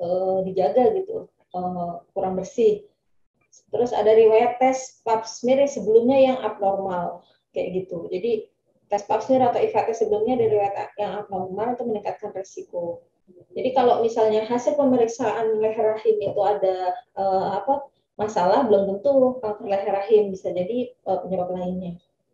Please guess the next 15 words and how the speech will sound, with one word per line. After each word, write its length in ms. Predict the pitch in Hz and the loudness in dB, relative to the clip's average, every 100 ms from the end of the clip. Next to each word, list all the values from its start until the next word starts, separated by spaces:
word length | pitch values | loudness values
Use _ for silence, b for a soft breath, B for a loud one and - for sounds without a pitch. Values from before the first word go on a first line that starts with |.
| _ _ _ - | _ _ _ -4
Lalu 280 | 208 240 254 | 2 2 2
ada 20 | - | 0
penurunan 480 | 226 220 240 247 | 0 0 0 -2
kekebalan, 720 | 254 247 202 196 226 233 196 - - | -4 -6 0 2 2 0 -4 -12 -18
misalnya 320 | 202 202 233 | -12 -8 -8
karena 320 | 240 214 220 247 | -6 -6 -6 -8
H 160 | 208 | -10
I 160 | - 185 | -8 -8
V 360 | - 220 240 254 208 | 0 0 2 -2 -4
atau 280 | 233 254 254 | -4 -4 -4
penggunaan 520 | 202 190 185 180 240 | -8 -8 -8 -10 -10
obat-obat 400 | 214 180 185 190 | -6 -4 -4 -8
steroid 440 | - - 185 294 - | -10 -8 -4 -4 -6
jangka 280 | 190 190 180 | -8 -10 -16
panjang. 440 | 175 185 180 175 | -14 -14 -12 -12